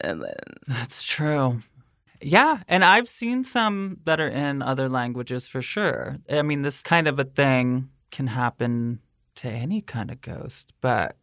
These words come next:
Speaker 2: I don't know. I guess since my settings are in English, I only get ones that are English.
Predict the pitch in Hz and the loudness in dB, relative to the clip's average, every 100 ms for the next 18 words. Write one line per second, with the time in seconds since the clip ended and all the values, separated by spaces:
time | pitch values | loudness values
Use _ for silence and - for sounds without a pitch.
0 | _ _ - 131 127 117 117 120 135 - | _ _ -2 0 0 0 0 0 -2 -8
1 | _ _ _ 139 139 151 - 151 135 143 | _ _ _ -4 4 2 4 -2 0 2
2 | 131 127 - _ _ _ _ - 143 135 | 4 2 -4 _ _ _ _ 0 2 4
3 | 143 147 147 143 131 139 139 135 147 143 | 2 -2 -2 2 4 4 2 0 0 2
4 | 135 147 160 - - 147 - 147 - - | 4 4 0 4 6 10 8 8 8 8
5 | 143 143 143 151 139 131 147 156 160 185 | 8 6 8 8 6 4 2 4 6 4
6 | - - 539 | 2 0 -2